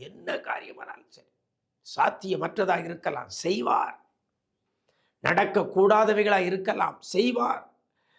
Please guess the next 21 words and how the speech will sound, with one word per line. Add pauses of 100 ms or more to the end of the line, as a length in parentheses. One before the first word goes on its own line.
(160)
நடக்க (160)
முடியாதவைகளாக
இருக்கலாம், (200)
செய்வார். (1700)
எனக்கு
அருமையான (100)
தேவஜி,
இப்ப
நீங்க
யோசிச்சு
பாருங்க.
"ஆண்டவரே, (360)
நான்
கேட்கிற (160)
காரியம், (360)
நீர்
எனக்கு (100)
செய்ய
போகிற (140)
காரியத்தினால (300)
உம்முடைய